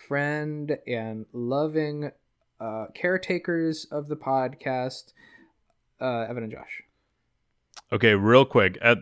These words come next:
Speaker 2: on, on the movie poster of this movie, I just noticed that
Speaker 1: Yeah.
Speaker 2: it says,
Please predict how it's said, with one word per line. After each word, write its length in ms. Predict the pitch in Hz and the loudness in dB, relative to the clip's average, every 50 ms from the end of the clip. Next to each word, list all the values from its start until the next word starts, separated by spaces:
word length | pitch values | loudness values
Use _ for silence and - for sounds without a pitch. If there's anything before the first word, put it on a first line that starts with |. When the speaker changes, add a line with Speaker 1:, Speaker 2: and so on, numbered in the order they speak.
| - - | -2 0
Speaker 2:
on, 260 | 113 120 120 123 131 - - | 6 6 6 6 6 2 4
on 260 | 120 120 127 143 156 | 8 8 8 10 8
the 60 | 160 | 8
movie 320 | 143 127 113 107 107 123 123 | 8 8 6 6 6 4 2
poster 680 | - - - 98 104 101 - - - 127 131 139 139 - | 4 4 2 2 2 2 -2 -2 -2 0 0 0 -4 -2
of 140 | - 110 107 | -2 -2 0
this 200 | 104 107 104 - | 0 -4 -2 -2
movie, 420 | 104 101 98 95 107 113 123 123 120 - - | -2 -2 -2 -2 -2 -4 -4 -4 -8 -4 2
I 100 | 107 107 | 2 2
just 220 | 107 110 101 95 | 4 4 2 4
noticed 460 | 104 104 104 101 95 92 - - - _ - | 4 4 6 4 4 2 0 -4 -10 _ -6
that 180 | 123 113 104 | -2 0 0
Speaker 1:
Yeah. 60 | 101 101 | 0 0
Speaker 2:
it 100 | 95 - | -2 -4
says, 480 | - - 107 101 98 98 95 90 - | -2 0 2 4 4 2 0 -4 -10